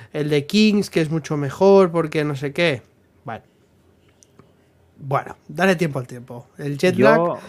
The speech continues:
Speaker 1: el
Speaker 2: yo
Speaker 1: jet lag se
Speaker 2: dije,
Speaker 1: nota.
Speaker 2: yo
Speaker 1: Sí.
Speaker 2: dije, y lo pensé a principio de temporada, bueno, cuando se fue Edwards.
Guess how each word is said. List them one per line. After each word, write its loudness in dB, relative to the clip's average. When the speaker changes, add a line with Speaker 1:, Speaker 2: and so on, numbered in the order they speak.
Speaker 1:
el -2
Speaker 2:
yo 4
Speaker 1:
jet 6
lag 0
se 2
Speaker 2:
dije, 4
Speaker 1:
nota. -2
Speaker 2:
yo 0
Speaker 1:
Sí. 2
Speaker 2:
dije, -2
y -10
lo -6
pensé -4
a 0
principio -6
de -2
temporada, -6
bueno, -10
cuando -10
se -20
fue -6
Edwards. -12